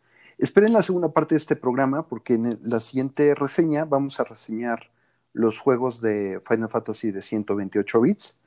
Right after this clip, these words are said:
que son desde el Final Fantasy diez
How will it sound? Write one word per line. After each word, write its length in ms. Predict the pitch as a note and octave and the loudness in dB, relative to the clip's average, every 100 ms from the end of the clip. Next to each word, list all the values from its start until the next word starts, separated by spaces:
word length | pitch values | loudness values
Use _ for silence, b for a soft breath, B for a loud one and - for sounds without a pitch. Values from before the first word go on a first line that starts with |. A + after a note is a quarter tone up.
| _ _ _ | _ _ _
que 80 | A2 | -4
son 400 | - A2+ A#2+ A#2 | 0 2 0 -2
desde 220 | G#2+ G2+ | -4 -4
el 60 | G2 | -4
Final 300 | - A2+ A2+ | -2 -2 0
Fantasy 440 | B2 A#2+ A2+ - | -2 0 -2 -2
diez 540 | A#2+ B2+ C#3+ E3 - | -2 2 2 2 -12